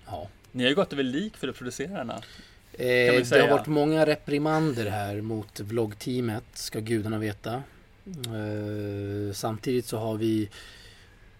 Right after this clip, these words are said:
Speaker 1: respekt mot tävlingen, så har vi ändå, kan jag tycka, kan, du håller med mig här eller säg emot mig, Patrik Ragan? Jag tycker att vi har ändå hållit avstånd, vi har liksom sett till spelarnas bästa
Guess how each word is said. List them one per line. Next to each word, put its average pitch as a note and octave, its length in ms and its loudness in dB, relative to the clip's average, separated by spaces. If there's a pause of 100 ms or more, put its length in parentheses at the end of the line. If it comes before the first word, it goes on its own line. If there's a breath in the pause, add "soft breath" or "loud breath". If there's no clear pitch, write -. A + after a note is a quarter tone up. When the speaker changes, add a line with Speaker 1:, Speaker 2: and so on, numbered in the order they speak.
(960 loud breath)
Speaker 1:
respekt C#3 680 0
mot B2 180 -6
tävlingen, A2+ 680 -4
så A#2 140 -6
har A2 160 -4
vi A2 120 0
ändå, G#2 760 -4 (200)
kan C#3+ 140 0
jag E3+ 180 4
tycka, A2+ 340 -6
kan, - 460 -8 (240)
du D#3 100 -4
håller E3+ 180 2
med G#3 140 0
mig B2 100 2
här G#2+ 120 0
eller G#2+ 380 0
säg A#2 220 -2
emot C3+ 220 -2
mig, G#2+ 120 -2
Patrik A2 280 -6
Ragan? G#2 360 -2
Jag A#2+ 140 -2
tycker - 180 -8
att D#3+ 60 -10
vi F3+ 140 -2
har E3 120 4
ändå E3 180 2
hållit D#3+ 200 0
avstånd, D#3+ 500 -2
vi D3 160 -2
har D3 100 2
liksom C#3+ 400 -4 (640 loud breath)
sett - 320 -4
till C#3 100 -6
spelarnas C3+ 380 -4
bästa B2 680 0